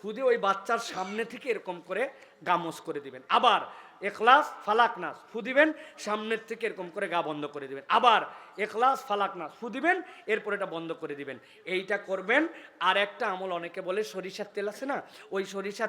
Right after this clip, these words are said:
তেলের মধ্যে সূরা ফাতিহা সাতবার করে ফু দিবেন, দিয়ে সাত জায়গায় লাগাবেন। ওই তেলটা নিবে, মাথার তালুতে একটু লাগাই দিবে,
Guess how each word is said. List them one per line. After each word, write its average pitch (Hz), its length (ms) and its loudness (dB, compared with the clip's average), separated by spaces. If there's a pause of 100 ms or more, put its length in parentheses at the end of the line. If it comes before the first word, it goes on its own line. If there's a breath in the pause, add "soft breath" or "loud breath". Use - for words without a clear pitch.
তেলের 208 200 -4
মধ্যে 220 200 -8
সূরা 196 320 -2
ফাতিহা 208 460 -2
সাতবার 170 440 -8
করে 185 180 -10
ফু 196 180 -10
দিবেন, 277 300 6 (400 loud breath)
দিয়ে 190 120 -2
সাত 214 360 2
জায়গায় 175 240 0
লাগাবেন। 139 360 -8 (280 loud breath)
ওই 202 160 -2
তেলটা 202 360 -2
নিবে, 208 380 2 (280 loud breath)
মাথার 180 380 -4
তালুতে 180 360 -6
একটু 156 180 -12
লাগাই 127 280 -8
দিবে, 117 180 -20